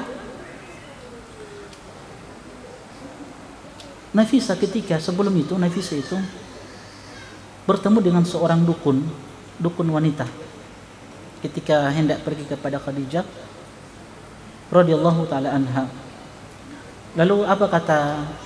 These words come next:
dukun wanita ini? Bukannya Nabi sallallahu alaihi wasallam ketika itu bertemu dengan seorang dukun wanita.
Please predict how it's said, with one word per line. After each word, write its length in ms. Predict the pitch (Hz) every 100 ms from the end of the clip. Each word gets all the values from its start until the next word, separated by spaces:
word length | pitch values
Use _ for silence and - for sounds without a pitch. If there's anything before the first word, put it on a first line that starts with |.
| - - - - -
dukun 320 | 175 175 175
wanita 400 | 160 156 147 143
ini? 160 | 135 139 160 - - - - - - - - - - - - - - - - - - - - - - - -
Bukannya 480 | 180 185 196 185 233
Nabi 240 | 208 202 208
sallallahu 480 | 185 175 190 175
alaihi 160 | 160 151
wasallam 560 | 147 127 127 151 208 220 - - - - - -
ketika 240 | 175 185
itu 160 | 190 208
bertemu 320 | 185 185 190
dengan 160 | 170 175
seorang 320 | 170 165 180
dukun 320 | 170 170 156
wanita. 400 | 147 143 135 151